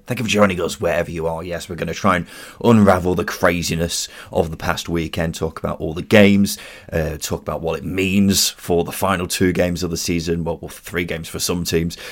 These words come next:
talk about some of the news from the past few days as well, and then we'll finish off with Lee Camp's Championship tennis right at the end. So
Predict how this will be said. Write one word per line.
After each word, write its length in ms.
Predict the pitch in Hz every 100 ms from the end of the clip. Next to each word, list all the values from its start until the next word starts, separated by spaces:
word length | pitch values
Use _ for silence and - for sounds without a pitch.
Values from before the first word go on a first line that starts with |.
| -
talk 140 | 156
about 160 | 147 139
some 100 | 160
of 60 |
the 60 | 160
news 260 | 180 160
from 100 | -
the 60 | 113
past 180 | 107 104
few 160 | 92
days 240 | 85 80 104
as 80 | 113
well, 180 | 76 -
and 100 | 87
then 80 | 87
we'll 80 | 82
finish 400 | - 82 76 -
off 300 | 80 82 - - -
with 320 | - 135 - - _ -
Lee 240 | 95 135
Camp's 400 | 135 101 92 -
Championship 480 | - 90 85 78 71
tennis 540 | - 73 - - -
right 500 | - 82 90 92 92 -
at 240 | 87 80 -
the 200 | 92 76
end. 240 | 78 76
So 280 | - - 104